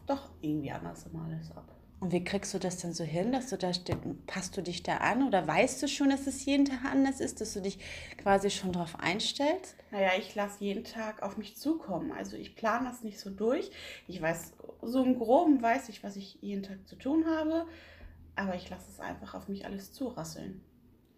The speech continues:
Speaker 2: Und dein Mann, der ist ja in Schicht, ne? Also
Speaker 1: Genau.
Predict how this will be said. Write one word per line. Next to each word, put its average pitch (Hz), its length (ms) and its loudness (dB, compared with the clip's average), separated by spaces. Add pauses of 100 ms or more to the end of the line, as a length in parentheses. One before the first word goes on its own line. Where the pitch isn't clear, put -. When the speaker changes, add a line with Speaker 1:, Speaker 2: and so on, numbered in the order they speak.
(180)
Speaker 2:
Und 190 560 2
dein 180 180 4
Mann, 214 300 4
der 220 340 4
ist 220 200 -2
ja 220 120 4
in 208 140 4
Schicht, 165 500 0
ne? 202 100 -2 (160)
Also 190 220 2
Speaker 1:
Genau. 175 360 -4